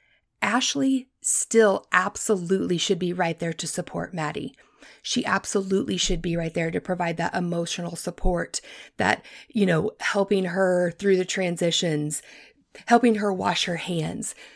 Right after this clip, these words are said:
So it's not, you know, these are my primary children and these are your primary children. It's that the children that are assigned in my primary care group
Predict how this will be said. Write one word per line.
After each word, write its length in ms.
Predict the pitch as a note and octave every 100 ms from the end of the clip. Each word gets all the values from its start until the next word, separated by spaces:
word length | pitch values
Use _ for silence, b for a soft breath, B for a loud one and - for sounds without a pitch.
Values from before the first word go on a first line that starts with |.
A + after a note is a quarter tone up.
| -
So 200 | - A3+
it's 240 | A#3 -
not, 540 | A3+ A3+ A3+ B3+ - b b -
you 120 | G3+
know, 80 | F3
these 240 | A3+ A3+
are 80 | E3+
my 420 | D#3+ F#3+ F#3+ G3
primary 460 | - E3+ E3 D#3+ D#3+
children 340 | F3+ E3+ E3
and 160 | D3+ E3+
these 140 | E3+
are 80 | D#3
your 420 | D3+ F#3+ F#3+ F#3
primary 480 | E3+ D#3+ D3+ D#3 D3+
children. 480 | - E3+ - C#3 - B B B B _
It's 260 | A#3 G#3 -
that 300 | G3+ - G3+
the 80 |
children 420 | G3+ - A3 B3 A#3
that 140 | G3
are 100 | F3+
assigned 580 | F3 - - F3+ G3 G3
in 140 | F3
my 200 | F3 E3+
primary 600 | E3 - F3+ F3+ E3+ D#3+
care 400 | E3 - E3+ E3
group 400 | F3 G3 A3 B3+